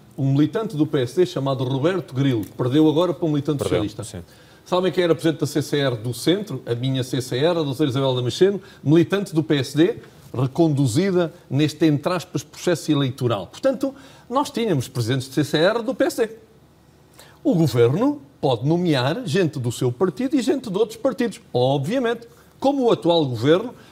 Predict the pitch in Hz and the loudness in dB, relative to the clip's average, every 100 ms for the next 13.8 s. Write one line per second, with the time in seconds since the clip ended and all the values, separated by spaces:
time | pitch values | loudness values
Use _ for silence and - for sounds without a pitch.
0 | - 123 135 143 165 185 143 110 127 131 | -10 0 2 2 2 2 2 0 -4 -4
1 | 127 123 127 120 175 - 220 202 - - | -4 -2 -2 -2 -4 -4 -6 -8 -12 -6
2 | 139 139 143 220 214 240 - 262 - 285 | 0 0 0 -2 -4 -6 -8 -6 0 0
3 | 247 - - - - 233 262 208 170 220 | 0 -4 -20 -20 -8 2 4 4 2 0
4 | 254 220 - - - - 269 247 - 262 | -4 -6 -14 -20 -18 -4 0 0 0 -2
5 | - - - 254 262 226 214 254 151 - | -4 -8 -4 -2 -2 0 0 -2 -4 -6
6 | - _ _ _ _ - - - - 123 | -20 _ _ _ _ -20 -20 -20 -16 -8
7 | 113 - 127 - - 117 139 135 123 143 | -6 -2 -4 -6 -12 -4 -2 -2 -2 0
8 | 165 151 120 120 185 135 - - 214 135 | 0 0 0 2 2 0 -2 -8 -2 2
9 | 143 156 208 - - - - 165 170 226 | 2 2 -4 -12 -20 -20 -2 4 4 4
10 | 226 120 117 113 123 120 127 180 165 165 | -4 -2 -2 -4 -4 -4 -4 0 0 -2
11 | 247 - 254 151 107 113 143 233 - - | -8 -4 -2 -2 -2 -2 -2 -6 -16 -20
12 | _ - - - 202 208 302 185 113 120 | _ -20 -10 -2 -2 0 -2 -2 -4 -2
13 | 127 156 233 160 170 165 165 214 | -2 -2 -2 0 2 2 2 -2